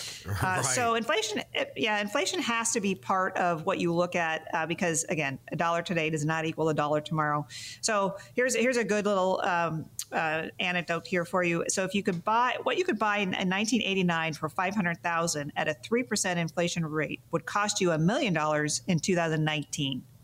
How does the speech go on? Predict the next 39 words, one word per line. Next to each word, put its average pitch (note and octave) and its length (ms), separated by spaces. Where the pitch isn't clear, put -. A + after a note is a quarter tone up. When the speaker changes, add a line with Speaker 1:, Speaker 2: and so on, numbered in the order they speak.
Speaker 2:
Damn. D#3+ 380
Speaker 1:
So D#3+ 160
let F#3 100
me A#3 60
say A3+ 220
that G3+ 140
again, F3+ 320
Speaker 2:
Yeah. D#3 80
Speaker 1:
because E3+ 180
I E3 80
think F3+ 180
this F3 180
is D#3 120
interesting. E3+ 480
What F#3 240
you C4 80
could A#3+ 220
buy, E3+ 460
and C#4+ 100
it C#4+ 80
could C4+ 120
be B3+ 80
a A3+ 60
house. D#3+ 320
Let's G#3+ 140
say A3+ 100
you're G#3 100
gonna F#3 160
buy E3 140
a D#3 60
house D3 360
in D3 80
nineteen D3+ 320
eighty-nine C#3+ 460
Speaker 2:
Mm-hmm. C#3+ 300
Speaker 1:
for G#3 120
five E3+ 200
hundred D#3 280
thousand. C#3+ 380